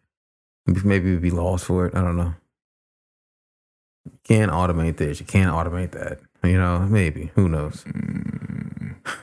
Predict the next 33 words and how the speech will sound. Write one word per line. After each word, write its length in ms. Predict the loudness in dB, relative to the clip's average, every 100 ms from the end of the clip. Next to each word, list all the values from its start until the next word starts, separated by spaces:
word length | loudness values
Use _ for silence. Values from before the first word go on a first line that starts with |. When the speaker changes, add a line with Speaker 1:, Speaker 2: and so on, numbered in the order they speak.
| _ _ _ _ _ _ _ _ _ _ _ _ _ _ -10 -4
Speaker 2:
Having 320 | 0 2 4
to 80 | 4
make 220 | 2 0
laws 520 | 0 2 2 2 0
around 440 | 0 0 2 2 0
automation 680 | 0 0 0 0 0 0
Speaker 1:
You 80 | 2
Speaker 2:
is 60 | 2
Speaker 1:
had, 180 | 0 0
'cause 140 | 0
you 60 | 0
Speaker 2:
wild. 120 | 0
Speaker 1:
have 220 | 0 -2
to, 60 | -2
'cause 140 | 0
look, 160 | 0 0
they 100 | 2
had 160 | 2 2
to 80 |
make 160 | 2 2
laws 240 | 0 0
about 220 | 0 0 2
guns. 440 | 2 2 0 -2 -2
They 280 | 2 4
existed 560 | 4 2 2 2 2 2
at 100 | 2
one 160 | 0 0
point. 240 | 0 2
So 120 | 2
at 80 | 2
some 200 | 2 0
point, 260 | 2 0 2
you, 220 | 0